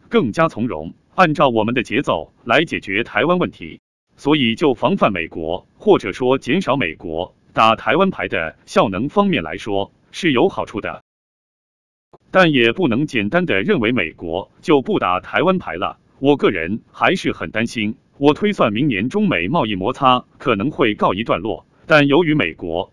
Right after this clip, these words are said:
现在对我们的战略定位很消极，他就会打别的牌。这其中我还是最担心台湾问题，所以我们应该抓住台湾的政治变局，更好的推进两岸交流，争取台湾人心。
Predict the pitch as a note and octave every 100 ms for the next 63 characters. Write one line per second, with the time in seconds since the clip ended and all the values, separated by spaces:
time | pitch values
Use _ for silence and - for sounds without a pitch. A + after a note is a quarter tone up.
0 | _ - F3+ C#3+ A#2 A2+ D3 G2+ G2 A#2+
1 | G2+ G2 G3+ B2 G2 C3 F#2+ F2 - _
2 | - A2 E2 - F#3 - D#2+ E2 _ _
3 | - D3 D3+ F3+ C3 A2+ G#2 F#2 G#2 B2
4 | - D#2+ D#2+ - _ - F#3+ - B2+ C3+
5 | C3 C#3+ _ - C3 B2 A#2+ C#3 A2+ F#3+
6 | B2 C#3 D3+ D#3+ D#3+ - G#2 D#3 F3+ A2
7 | - D#2+ - _ _ - C#3 D3+ A#2 G#2
8 | A2+ F3+ F#3+ E3+ E3 G3+ F#3+ E2+ - _
9 | - A#2+ E3+ F#3+ G#2 F#2 A3 A#2+ A2+ A#2+
10 | F#2+ - E2 F2 _ _ - A3 C3 G#2+
11 | F#2 F#2+ E3+ E3 G2+ D#2 _ - A#2+ F#2+
12 | - A#2+ F2+ E3 G#2+ D2+ D#2 _ _ -
13 | A3 G#3 G#2+ F#2+ - C3+ F3 G#2 E2+ G#2
14 | G2+